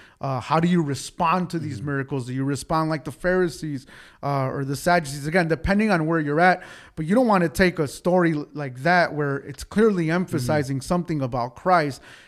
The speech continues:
Speaker 1: and then, you know, apply it to, like, child raising or whatever, where, where the text isn't doing that. Um,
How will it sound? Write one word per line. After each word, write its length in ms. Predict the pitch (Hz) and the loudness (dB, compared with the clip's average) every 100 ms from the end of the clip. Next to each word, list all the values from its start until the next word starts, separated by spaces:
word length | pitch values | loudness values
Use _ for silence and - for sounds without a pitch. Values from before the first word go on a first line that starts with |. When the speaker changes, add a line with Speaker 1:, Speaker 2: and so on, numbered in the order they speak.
| _ | _
Speaker 1:
and 180 | - 160 | -8 -2
then, 360 | 170 170 160 131 - - | 2 2 0 -6 -14 -10
you 100 | 165 | -4
know, 180 | 165 139 | -4 -4
apply 420 | 135 143 170 175 | -8 -6 -2 0
it 200 | 160 143 | -2 -6
to, 100 | 156 | -8
like, 240 | 135 123 | -8 -8
child 460 | - - 156 165 147 | -12 -4 -2 0 -2
raising 320 | 135 143 131 131 | -4 -6 -6 -8
or 40 | |
whatever, 380 | 127 135 147 147 | -6 -4 -2 -2
where, 160 | 135 123 | -4 -6
where 140 | 135 | -8
the 100 | 127 | -8
text 320 | - 160 - | -4 -4 -4
isn't 280 | 151 139 127 | -6 -6 -4
doing 260 | 143 156 143 | -2 0 -2
that. 280 | 123 120 - | -4 -8 -6
Um, 280 | 143 135 | -4 -4